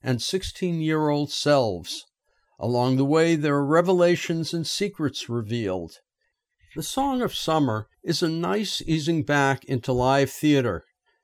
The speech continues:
Not too thought-provoking, though issues of race, gender disparity,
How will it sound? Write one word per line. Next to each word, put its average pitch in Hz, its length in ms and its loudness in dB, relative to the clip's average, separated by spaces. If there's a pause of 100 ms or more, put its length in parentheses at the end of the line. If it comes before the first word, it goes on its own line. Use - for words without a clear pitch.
Not 131 280 0
too 208 200 -2
thought-provoking, 127 1120 2 (320)
though 170 200 2
issues 226 460 -2
of 139 160 -4
race, 185 400 -2
gender 202 400 0
disparity, 170 920 2